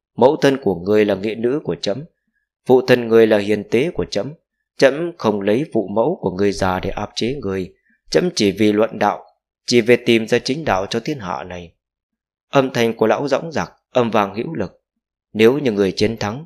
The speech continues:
trẫm phục ngươi thành đạo tổ, sẽ mở rộng đạo pháp của ngươi. Nếu ngươi thua, thân tử đạo tiêu, cái gọi là tân đạo kia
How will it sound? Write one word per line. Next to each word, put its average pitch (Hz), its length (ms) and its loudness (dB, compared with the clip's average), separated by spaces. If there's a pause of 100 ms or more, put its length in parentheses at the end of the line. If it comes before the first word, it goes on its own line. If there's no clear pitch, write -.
(140)
trẫm 143 260 -2
phục 98 240 -6
ngươi 104 280 2
thành 101 260 -4
đạo 101 280 -4
tổ, 87 320 -6 (280)
sẽ - 160 -2
mở 117 220 4
rộng 110 260 0
đạo 110 240 0
pháp 139 220 -6
của 95 100 -6
ngươi. 101 400 -6 (220)
Nếu 113 200 -2
ngươi 117 260 -2
thua, 98 280 -2 (480)
thân 165 180 -2
tử 101 200 2
đạo 104 300 0
tiêu, 117 360 4 (220)
cái 170 100 0
gọi 117 220 4
là 104 80 -2
tân 151 280 -2
đạo 95 280 -2
kia 107 220 0